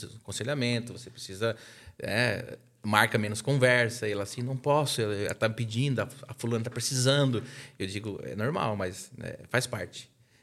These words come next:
Então, a nossa, nosso trabalho é, é um trabalho que ele é ele folga na segunda, né? Nós, nós estamos gravando isso aqui na segunda.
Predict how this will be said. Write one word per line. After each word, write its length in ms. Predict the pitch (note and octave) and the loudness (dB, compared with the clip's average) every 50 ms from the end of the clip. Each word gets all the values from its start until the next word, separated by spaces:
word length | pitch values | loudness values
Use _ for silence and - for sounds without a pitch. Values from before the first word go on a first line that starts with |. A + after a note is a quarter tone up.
| _ - | _ -4
Então, 160 | A2 A2 B2 | 2 4 4
a 40 | C3 | 4
nossa, 220 | C3+ D3 D#3 F3+ F3+ | 4 2 2 2 2
nosso 220 | F3 E3 F3 - | 2 0 0 4
trabalho 400 | - G3 F#3+ E3+ D3+ D3 D#3 F3 | 4 4 4 4 2 2 2 2
é, 600 | F#3 G3 G3+ G#3+ A3 G3+ - - D3 D3 C#3 A#2+ | 2 2 2 2 0 0 0 2 2 4 2 2
é 60 | B2+ | 0
um 60 | B2 | -2
trabalho 540 | B2+ C#3+ D3 C3+ B2+ B2+ C3 C3+ C3+ C3+ C3 C3 | -2 0 0 2 4 4 4 2 0 -2 -4 -6
que 380 | - - C#3+ C#3 C3 B2 A#2 - | -6 -2 0 2 2 2 2 2
ele 240 | G#2+ B2+ C3+ C3 | 0 2 4 4
é 400 | C3+ C#3+ D3+ C#3+ B2 G2+ A2 - - - - _ _ _ _ - | 6 6 6 4 4 2 -2 -6 -12 -20 -20 _ _ _ _ -2
ele 120 | - C3 | 0 0
folga 600 | B2+ - - C3 C#3+ C#3+ C#3 C3 A#2 G2 A#2+ A#2+ - - - - - - - | 2 4 4 4 6 4 4 4 2 2 2 -2 -8 -18 -20 -20 -20 -18 -6
na 220 | - A2 A2+ A#2+ | 0 2 2 4
segunda, 480 | B2 - D3+ C3+ B2 B2+ E3 G3 G#3 F3+ | 4 2 2 0 0 0 0 0 0 0
né? 200 | C3 B2+ D#3 D3 - - _ | 0 0 -2 -4 -10 -14 _
Nós, 160 | - G#2 G#2 G#2 | -4 -2 -2 0
nós 100 | G#2+ - | 0 0
estamos 180 | - A2+ A2 | 0 0 2
gravando 280 | G#2+ A2 G#2 G#2+ A2 G#2+ | 4 4 6 4 4 2
isso 100 | - A#2 | 0 -2
aqui 100 | - G2 | -4 -6
na 80 | G2+ | -6
segunda. 420 | G2 - G2+ G#2 D3+ A3 G3+ A2+ | -6 -6 -6 -4 -2 -2 -2 -4